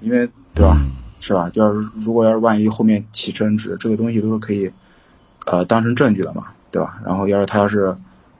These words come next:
Speaker 1: 对吧？要找我麻烦，找后账或者怎么，怎么样。然后就是，我就跟他说嘛，我说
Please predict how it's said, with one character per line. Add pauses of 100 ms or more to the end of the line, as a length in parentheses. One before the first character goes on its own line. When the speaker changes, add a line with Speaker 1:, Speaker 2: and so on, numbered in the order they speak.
(100)
Speaker 1:
对
吧？
要
找
我
麻
烦，
找
后
账
或
者
怎
么，
怎
么
样。 (100)
然
后
就
是， (200)
我
就
跟
他
说
嘛，
我
说